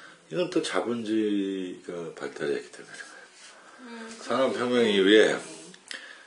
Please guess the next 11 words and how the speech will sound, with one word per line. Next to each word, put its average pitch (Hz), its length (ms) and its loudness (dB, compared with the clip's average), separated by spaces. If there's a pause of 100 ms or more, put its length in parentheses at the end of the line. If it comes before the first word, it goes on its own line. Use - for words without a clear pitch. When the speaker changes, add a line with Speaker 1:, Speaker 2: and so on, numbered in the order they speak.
(100)
Speaker 1:
지금 101 240 -4
미학에서 131 540 6
다루는 95 340 2
게 95 100 0
크게 87 540 2 (720)
미술, 107 600 -2
미술사부터 107 720 4
이제 82 160 -4
시작이 98 520 0
된 73 180 -10
건데 78 360 -4